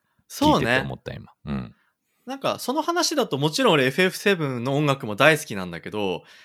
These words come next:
Speaker 1: なんかね、やっぱ一段階抜けたのはエイトだなって思ってて。
Speaker 2: へー。
Speaker 1: なんかね、セブンってあんまり抑揚がないと思うの。その、
Speaker 2: あ、そう。
Speaker 1: 音量のダイナミクスがあんまりないなって思ってて。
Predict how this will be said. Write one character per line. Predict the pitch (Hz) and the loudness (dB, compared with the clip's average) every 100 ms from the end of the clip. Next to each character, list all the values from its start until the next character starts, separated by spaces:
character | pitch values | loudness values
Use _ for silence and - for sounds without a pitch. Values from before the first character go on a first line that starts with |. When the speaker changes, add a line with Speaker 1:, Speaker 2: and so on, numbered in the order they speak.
| _ - | _ -8
Speaker 1:
な | 220 | -4
ん | |
か | 127 | -2
ね、 | |
や | 101 | -2
っ | |
ぱ | - - | 0 -2
一 | - - | 0 2
段 | 370 359 | 2 4
階 | 240 139 | 4 4
抜 | 143 | 2
け | 208 | 2
た | 202 | 2
の | 135 | 2
は | |
エ | 123 180 | 4 4
イ | |
ト | 117 | 4
だ | 92 | -4
な | 87 | -6
っ | 82 | -10
て | - | -14
思 | 87 | -16
っ | 87 | -14
て | 87 | -12
て。 | 90 82 78 - _ _ _ - | -8 -6 -8 -14 _ _ _ 0
Speaker 2:
へ | |
ー。 | 90 92 | 4 6
Speaker 1:
な | 95 | 6
ん | 101 | 4
か | 101 | 4
ね、 | 101 101 101 - _ _ | 4 4 2 -2 _ _
セ | - 285 | -4 0
ブ | 339 233 | 2 0
ン | |
っ | |
て | 147 - 120 95 - - | -2 -2 2 2 -2 4
あ | 233 | 4
ん | 302 | 6
ま | 302 | 4
り | 277 | 4
抑 | 151 170 - | 4 4 6
揚 | 311 339 311 | 6 6 6
が | 277 | 6
な | 233 | 6
い | 220 143 | 4 4
と | 95 | -6
思 | 170 80 | -8 -14
う | |
の。 | - _ _ _ | -18 _ _ _
そ | _ 110 | _ -10
の、 | 92 85 - _ _ - | -8 -8 -12 _ _ -4
Speaker 2:
あ、 | - - _ | -4 -4 _
そ | - 110 104 69 - _ _ - | -4 2 4 4 -2 _ _ 2
う。 | |
Speaker 1:
音 | 262 311 | 4 4
量 | 311 311 | 2 4
の | 302 | 4
ダ | 202 247 | 6 6
イ | 277 | 6
ナ | 285 | 0
ミ | 285 | -2
ク | - | -4
ス | 147 | 0
が | 123 | 4
あ | |
ん | 165 180 | 4 4
ま | |
り | 180 | 2
な | 175 160 | 4 0
い | |
な | 92 | 0
っ | - | -10
て | - | -14
思 | 90 92 | -14 -14
っ | - | -16
て | - | -10
て。 | 104 87 - | -6 -4 -6